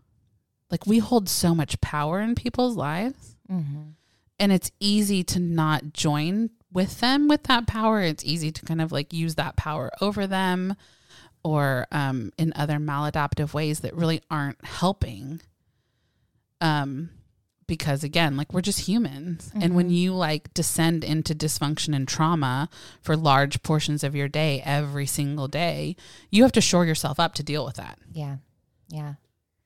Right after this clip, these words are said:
Speaker 1: And do the work.
Speaker 2: I'm wondering how you have gone from, like, direct care into, like, policy and then, like, back to direct care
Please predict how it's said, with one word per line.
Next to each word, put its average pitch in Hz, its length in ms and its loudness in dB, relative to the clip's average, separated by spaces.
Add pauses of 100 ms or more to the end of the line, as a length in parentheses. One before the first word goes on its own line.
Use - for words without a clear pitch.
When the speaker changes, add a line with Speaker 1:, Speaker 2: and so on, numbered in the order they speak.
Speaker 1:
And 214 220 4
do 170 160 4
the 151 100 2
work. - 440 -6 (1160)
Speaker 2:
I'm 349 380 -4
wondering 151 800 -2 (320)
how 220 560 -4
you 226 300 -6
have 175 720 -4 (760)
gone 170 360 -2
from, 160 300 -4
like, 143 360 -8 (320)
direct 170 560 -4
care 165 640 -4
into, 160 320 -4
like, 143 340 -8
policy 220 840 -6
and 156 140 -2
then, 156 120 -2
like, 147 160 -6 (180)
back 160 400 -10
to - 220 -8
direct 151 540 -10
care 143 640 -8